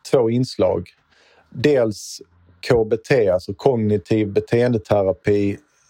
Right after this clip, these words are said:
eh, tillsammans med psykologen och, eh, vitt brus.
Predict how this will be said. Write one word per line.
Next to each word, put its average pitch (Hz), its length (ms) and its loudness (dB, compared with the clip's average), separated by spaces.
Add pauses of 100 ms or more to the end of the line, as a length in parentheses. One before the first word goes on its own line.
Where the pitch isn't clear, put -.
(120)
eh, 104 220 -2
tillsammans 110 500 -2
med 101 200 2
psykologen 95 880 0 (920)
och, - 560 -2
eh, 98 300 2
vitt 107 360 -2
brus. 110 600 -2